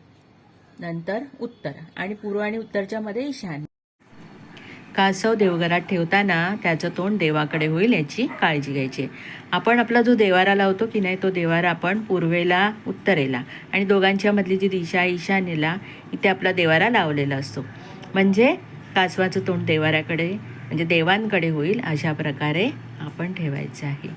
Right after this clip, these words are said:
तर अशा प्रकारे तुम्हीही कासवाची स्थापना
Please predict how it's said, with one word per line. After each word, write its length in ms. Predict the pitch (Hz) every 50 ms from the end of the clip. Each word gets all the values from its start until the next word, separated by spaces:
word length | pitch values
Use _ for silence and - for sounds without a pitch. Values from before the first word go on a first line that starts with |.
| - - - - - - - -
तर 160 | 208 233 247
अशा 260 | 214 175 165 180 175
प्रकारे 460 | 170 - 175 170 165 175 170 170 190
तुम्हीही 560 | 190 - 190 175 170 175 175 170 185 214 262 294 - - - - - - - -
कासवाची 520 | - 180 175 165 - - 175 170 165 - 175
स्थापना 600 | - - 170 156 147 - - 156 151 147 175 220